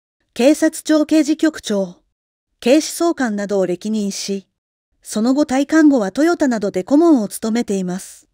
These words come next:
警視総監としての在任は一年で、退官時の年齢は五十八歳でした。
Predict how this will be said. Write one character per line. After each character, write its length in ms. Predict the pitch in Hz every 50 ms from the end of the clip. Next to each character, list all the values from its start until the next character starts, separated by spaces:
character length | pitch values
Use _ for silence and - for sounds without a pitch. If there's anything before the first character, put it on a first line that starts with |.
| _ _ _ _ _ _ _ _ _ _
警 220 | - - 247 311 302
視 120 | - -
総 200 | - 349 349 339
監 240 | - 311 285 247 214
と 100 | 202 202
し 80 | -
て 120 | - 226 220
の 120 | 214 208
在 240 | 196 - 196 214 233
任 220 | 233 247 247 233
は 140 | 233 226 220
一 200 | 208 202 - 254
年 220 | 277 277 247 202 190
で、 240 | 180 160 151 156 _ _ _ _ _ _ _ _ _ _ _ _ -
退 200 | 214 233 277 277
官 200 | - 320 320 302
時 100 | 262 277
の 140 | 254 220 196
年 200 | 196 196 208 226
齢 180 | 226 226 220
は 120 | 214 202 185
五 160 | 170 180 180
十 160 | 208 247 277
八 220 | 269 226 240 233
歳 240 | - - 262 262 254
で 100 | 233 214
し 80 | - -
た。 280 | - 165 160 - _